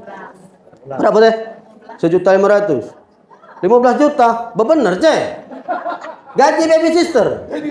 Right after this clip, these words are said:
Nah, lima belas juta, Pak. Ngerawat anak kamu dari pagi cuman sampai malam. Bini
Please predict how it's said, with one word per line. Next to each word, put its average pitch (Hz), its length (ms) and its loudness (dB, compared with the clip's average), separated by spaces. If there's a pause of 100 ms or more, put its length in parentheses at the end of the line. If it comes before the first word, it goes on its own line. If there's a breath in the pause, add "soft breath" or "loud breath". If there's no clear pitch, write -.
(100)
Nah, 302 560 2
lima 320 400 2
belas 311 320 2
juta, 311 480 2
Pak. 285 640 2
Ngerawat 294 560 4
anak 277 160 2
kamu 269 240 0
dari 285 320 2
pagi 240 320 2
cuman 285 320 0
sampai 277 320 0
malam. 285 800 2 (880)
Bini 320 400 4